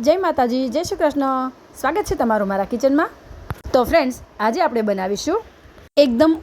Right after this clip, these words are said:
ઓછા સમયમાં અને એકદમ ઓછી કિંમતમાં ફક્ત ઘરમાં જ રહેલી વસ્તુઓમાંથી એકદમ સ્પોન્જી અને ટેસ્ટી અને નાના મોટા સૌને પસંદ આવે તેવી કેકની રેસીપી બનાવીશું આજે આપણે. તો રેસીપીને સ્કીપ કર્યા વગર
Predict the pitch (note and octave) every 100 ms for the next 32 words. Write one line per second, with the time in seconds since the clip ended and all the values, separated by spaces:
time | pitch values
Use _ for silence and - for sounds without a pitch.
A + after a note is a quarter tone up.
0 | A3+ A3+ D#4+ D4+ G#3+ G3+ A#3 - - -
1 | - C4+ C4+ C#4+ D4+ C#4 F#4+ D#4+ D4 F#4+
2 | D4+ A#3+ G#3+ A#3 - - - - _ -
3 | G#3+ - D#4+ A#3 A#3 C#4 C#4+ D4+ C#4+ C#4
4 | A3+ A3+ F4+ C#4+ G#3+ - G#4+ - - -
5 | - D4 C4 F4 F4+ - C#4+ D4+ D4+ D4+
6 | - C4+ D4+ C#4+ G4 - C4+ - - -
7 | - - D4 D#4 D4+ D4+ D4+ D#4 D4+ B3+
8 | C4 F4+ F4 E4+ E4+ D#4+ E4 - C#4 D#4+
9 | D4 C4+ D4+ D4+ A#3+ B3+ A#3 G#3+ G#3 G3
10 | G3 A3 G#3 A#3+ C4+ A4 - - - -
11 | - B3 A#3+ D4+ G4+ G4 A4 - E4+ F#4
12 | F4 F4+ F4